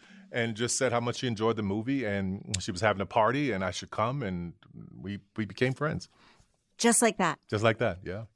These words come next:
Speaker 1: Yeah.
Speaker 2: Unbelievable. So then, okay, okay.
Speaker 1: <laughs>
Speaker 2: I just wanna go in. I, I won't dwell on this for too long. Just, like,
Speaker 1: Yes, you will.
Speaker 2: twenty,
Speaker 1: Yes, you will.
Speaker 2: twenty-five to thirty-five more minutes.
Speaker 1: <laughs>
Speaker 2: No.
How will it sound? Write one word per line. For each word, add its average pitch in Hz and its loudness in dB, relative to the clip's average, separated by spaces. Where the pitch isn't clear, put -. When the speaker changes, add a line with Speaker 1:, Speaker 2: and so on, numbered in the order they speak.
Speaker 1:
Yeah. 196 -2
Speaker 2:
Unbelievable. 233 4
So 247 6
then, 220 4
okay, - -2
okay. 208 2
Speaker 1:
<laughs> - -20
Speaker 2:
I 202 -2
just 226 2
wanna 262 0
go 214 2
in. 190 -2
I, 190 2
I 196 4
won't 220 0
dwell 196 2
on 175 0
this 165 -4
for 165 -12
too 170 -4
long. 135 -6
Just, - -4
like, 135 4
Speaker 1:
Yes, - -2
you 113 2
will. 98 2
Speaker 2:
twenty, 98 0
Speaker 1:
Yes, - -6
you 208 -4
will. 214 2
Speaker 2:
twenty-five 214 4
to 196 -4
thirty-five 185 0
more 156 -4
minutes. 139 0
Speaker 1:
<laughs> 156 -2
Speaker 2:
No. 180 4